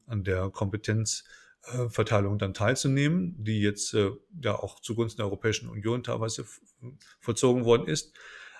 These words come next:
Die Regierungen jedoch, auch die Bundesregierung, ähm, die sind vertreten auf der europäischen Ebene durch den Rat der Europäischen, äh, Union, in dem ja die Minister aus den Regierungen sind, äh, vertreten sind. Und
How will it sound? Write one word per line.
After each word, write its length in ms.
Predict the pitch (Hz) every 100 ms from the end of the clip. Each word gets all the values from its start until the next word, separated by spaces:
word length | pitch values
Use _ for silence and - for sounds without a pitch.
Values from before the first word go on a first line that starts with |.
| - _ _ _ -
Die 140 | 117
Regierungen 540 | 117 156 240 196 107
jedoch, 440 | 98 95 95 - -
auch 200 | 107 -
die 80 | 120
Bundesregierung, 800 | 156 147 107 101 98 95 101 - - -
ähm, 420 | 107 104 101 101
die 140 | 117 139
sind 200 | 180 175
vertreten 500 | 170 123 160 - 107
auf 180 | 98
der 200 | - -
europäischen 480 | 101 101 - 107 139
Ebene 240 | 120 107 104
durch 200 | 117 -
den 160 | 104
Rat 260 | 101 107 107
der 100 | 113
Europäischen, 640 | 104 - 113 107 107 104 - - _ _ 113
äh, 220 | 107 107
Union, 540 | - 117 110 117 139
in 220 | 160 107
dem 440 | 98 110 120 135 143 - _
ja 260 | 117 110 113
die 120 | 117
Minister 640 | 117 123 156 165 131 113
aus 200 | 113 131
den 120 | - 110
Regierungen 680 | 107 101 113 104 101 98
sind, 460 | 92 95 95 101 -
äh, 180 | 101 98
vertreten 520 | - - 107 101 113
sind. 240 | 117 143
Und 240 | 123 117